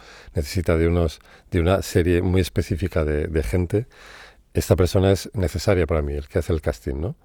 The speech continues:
Luego, este coge al mejor, eh, conductor o conductora que nos saca de la Rambla en cinco minutos y nos pone en la autopista.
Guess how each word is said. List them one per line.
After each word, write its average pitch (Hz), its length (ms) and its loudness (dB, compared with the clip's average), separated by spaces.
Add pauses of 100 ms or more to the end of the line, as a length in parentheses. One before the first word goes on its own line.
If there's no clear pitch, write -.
(680)
Luego, 85 320 2 (240)
este 104 360 2
coge 113 360 4
al 98 180 2
mejor, 95 520 2
eh, 85 380 0
conductor 95 580 2
o 90 60 0
conductora 95 640 2 (340)
que - 120 -2
nos 82 140 2
saca 92 340 2
de 85 340 4
la 85 160 4
Rambla 98 360 4
en 98 80 2
cinco 95 300 0
minutos 90 380 2
y 92 40 2
nos 90 160 0
pone 92 160 4
en 85 60 4
la 85 40 4
autopista. 82 520 -4